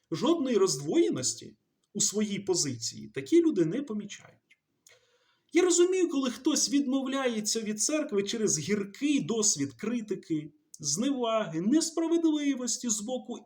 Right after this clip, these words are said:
інших членів церкви. Біль таких людей реальний, і він потребує уваги і зцілення. Але частіше, майже завжди,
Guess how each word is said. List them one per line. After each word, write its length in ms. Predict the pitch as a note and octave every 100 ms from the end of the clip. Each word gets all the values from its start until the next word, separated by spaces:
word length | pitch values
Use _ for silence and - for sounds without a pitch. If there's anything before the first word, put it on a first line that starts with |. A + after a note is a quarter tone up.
| -
інших 540 | C#4 B3 - - - _ _ _
членів 480 | - G#3 G#3 E3+ E3+
церкви. 520 | - - - - - _ _ _ -
Біль 520 | D3 E3+ D4 F4+ - - -
таких 340 | E3+ B3 G#3+
людей 520 | F3 D3+ C#3+ A#2+ A2+ _ -
реальний, 800 | F3 D#4+ G3+ G#3+ A3+ A#3+ C4+ - _ -
і 120 | F#3
він 260 | G#3+ G#3+ G#3+
потребує 640 | G#3+ G#3 G3 C#3+ C#3 B2+ -
уваги 560 | F3 C#3+ D3+ F3+ G#3+ G#3+ _ _
і 100 | G#3
зцілення. 560 | G#3 - B2 A2+ - - _ _ _ _ _ _ -
Але 300 | E3+ F4 E4+
частіше, 840 | C#4+ C4+ - D#4 F4 - B2 A2+
майже 340 | D#3 C4 D4+ D4
завжди, 400 | G#3 B2 -